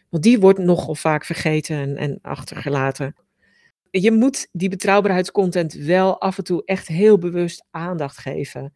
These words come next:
En hem opnemen in je planning en daar eigen acties op inzetten, zodat je daar wel af en toe iets mee doet. En dan wordt het over het algemeen niet een extra ballast die je jezelf oplegt,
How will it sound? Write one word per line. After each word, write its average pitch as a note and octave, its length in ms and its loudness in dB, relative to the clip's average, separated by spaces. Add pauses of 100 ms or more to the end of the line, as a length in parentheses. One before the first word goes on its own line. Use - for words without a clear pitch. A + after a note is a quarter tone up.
(160)
En - 140 0
hem E3+ 180 2
opnemen F#3 480 4
in D#3+ 100 -4
je D3+ 120 -8
planning F3 560 -2
en D#3+ 300 -8
daar D#3+ 380 -4
eigen E3+ 640 -2
acties - 500 -4
op - 180 -2 (120)
inzetten, D#3+ 640 -2 (340)
zodat G#3+ 360 4
je G#3+ 60 2
daar G3 160 4
wel F#3+ 280 2
af F#3+ 140 -2
en F#3+ 80 -12
toe F3 240 -2
iets - 200 -10
mee D#3 160 -4
doet. C#3+ 380 -8 (1160)
En D#3 120 0
dan F3+ 80 4
wordt F3+ 140 4
het F3 140 -6
over F3 200 0
het - 100 -12
algemeen F#3+ 560 0
niet A3+ 220 0
een E3 200 -8
extra F3+ 420 -4 (120)
ballast F3+ 680 -2
die E3+ 220 -4
je D#3+ 60 -4
jezelf D#3 440 -6
oplegt, - 560 -8